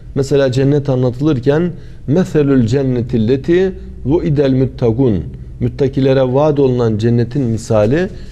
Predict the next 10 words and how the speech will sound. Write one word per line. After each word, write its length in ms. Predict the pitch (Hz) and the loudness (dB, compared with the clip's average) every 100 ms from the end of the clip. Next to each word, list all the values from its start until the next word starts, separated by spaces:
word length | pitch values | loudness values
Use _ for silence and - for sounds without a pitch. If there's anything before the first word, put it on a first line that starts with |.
| - | -10
şuna 340 | - 180 180 | -2 0 2
benzer 420 | 151 127 110 104 82 - 101 | 2 2 2 0 -2 -4 -2
deniliyor. 560 | 101 92 87 76 - - - - - - | 0 0 -2 -6 -10 -18 -18 -18 -18 -6
"Tecri 380 | - 147 127 139 | -2 0 2 2
min 180 | 135 127 | 2 0
tahtihel 680 | 127 120 120 123 120 117 117 113 | -2 -4 -2 0 2 2 0 -2
el, 140 | 113 117 | -4 -2
en, 220 | 113 107 101 - | -2 -2 -4 -2
el 100 | 113 | 0
enhar", 520 | 110 98 107 87 - | 0 -2 -4 -6 -8